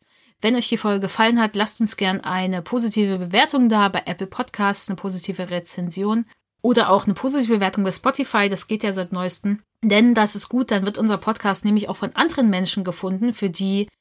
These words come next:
dieses Thema oder überhaupt Hundetraining interessant und wichtig ist. Genau, und wenn ihr die Folge gut findet, dann teilt sie auch gern bei Instagram in euren Stories, weil auch dann wird sie natürlich anderen Menschen angezeigt und das wäre sehr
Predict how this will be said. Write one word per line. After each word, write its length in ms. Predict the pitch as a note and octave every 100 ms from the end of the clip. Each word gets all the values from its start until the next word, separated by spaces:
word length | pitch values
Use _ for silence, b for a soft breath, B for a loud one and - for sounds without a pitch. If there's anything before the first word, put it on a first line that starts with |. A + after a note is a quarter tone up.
| b b _
dieses 280 | A3 G3+ F#3+
Thema 400 | - C#4 C4 A#3+
oder 160 | G3+ F#3
überhaupt 400 | F3+ F#3+ F#3+ -
Hundetraining 520 | A3+ A3 - F#3 F3+
interessant 540 | - F#3+ - - F#3+ F#3+
und 160 | E3+
wichtig 360 | F#3+ - C#4+ -
ist. 260 | A#3+ - - _ _ _ -
Genau, 240 | A#3 G3+
und 60 | F#3
wenn 120 | A#3+
ihr 80 | C4+
die 80 | A#3+
Folge 280 | A#3 G#3+ G3
gut 160 | D4
findet, 360 | - C4+ B3 -
dann 220 | G3 G3
teilt 260 | - A#3 -
sie 100 | G3+
auch 100 | -
gern 140 | G#3
bei 100 | G3
Instagram 520 | A3 - A3 G3+ G3 -
in 180 | B3 C4
euren 340 | - G#3+ G#3
Stories, 600 | G#3+ - F#3+ F#3+ G#3 -
weil 180 | F3+ F3
auch 100 | F#3
dann 180 | C4+ E4
wird 120 | B3+
sie 120 | -
natürlich 380 | F3+ E3+ F#3+ E3
anderen 280 | D#3+ F3+ F#3
Menschen 320 | E3 D#3+ -
angezeigt 680 | - G3 G#3 - G#3 G#3+ -
und 280 | F3+ F#3 F3
das 260 | E3 -
wäre 300 | F3 F3 F3+
sehr 160 | E3